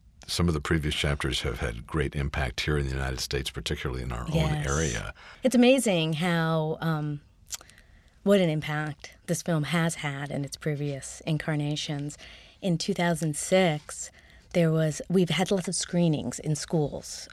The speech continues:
Speaker 2: um, all around the country, uh, middle schools, high schools, universities. And, um, in one middle school in Long Island, um,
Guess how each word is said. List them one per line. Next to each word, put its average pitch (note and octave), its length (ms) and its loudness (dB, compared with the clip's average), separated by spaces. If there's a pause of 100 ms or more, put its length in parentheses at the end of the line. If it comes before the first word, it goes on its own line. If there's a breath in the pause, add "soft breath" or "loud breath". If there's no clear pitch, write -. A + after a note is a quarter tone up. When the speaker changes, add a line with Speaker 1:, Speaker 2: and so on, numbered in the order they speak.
Speaker 2:
um, C#3 200 -6
all D3+ 260 0
around C#3+ 160 -2
the C#3 60 -6
country, C#3 680 -6 (100)
uh, C3+ 100 -8
middle F3+ 300 4
schools, E3+ 400 2
high F3 220 4
schools, E3 440 0
universities. D3+ 800 0 (720 loud breath)
And, D#3+ 540 4 (100)
um, D#3 180 0
in D3+ 160 2
one G3 200 6
middle D#3+ 200 6
school D3 320 -2
in C#3+ 100 2
Long C#3 200 -2
Island, C#3 500 -2 (1160)
um, F#3 520 -4